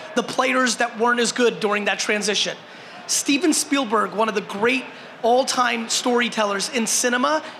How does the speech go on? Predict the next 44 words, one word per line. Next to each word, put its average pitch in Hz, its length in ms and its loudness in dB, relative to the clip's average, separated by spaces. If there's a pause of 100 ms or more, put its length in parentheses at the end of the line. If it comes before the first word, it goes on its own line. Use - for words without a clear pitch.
(220)
is 240 200 0 (180)
dissing 277 400 0
on 220 200 2
Netflix 233 720 -2 (400)
because 240 240 0
he 262 100 2
doesn't 247 280 2
like 226 160 2
the 233 80 0
transition. 214 640 0 (920)
People 294 240 2
don't 302 240 2
like 269 160 2
transition 240 720 0 (260)
when 220 200 2
they 247 100 4
were 277 160 2
humble 269 420 2
enough 208 380 0
to - 100 -2
wake 220 280 0
up 240 100 0
at 220 140 -6
four 240 180 4
A 226 140 2
M, 262 180 0
stay 226 260 0
in 220 120 -2
line, 247 320 2
that 226 160 -2
was 240 160 -2
their 233 120 4
advantage. 226 760 -2 (320)
But 240 100 0
now 240 220 0
it 262 80 -2
goes 254 200 0
to 247 120 2
an 233 80 0
online 247 500 2
game 208 300 -2 (220)
where 220 120 2
analytics 240 540 0
matter. 190 280 0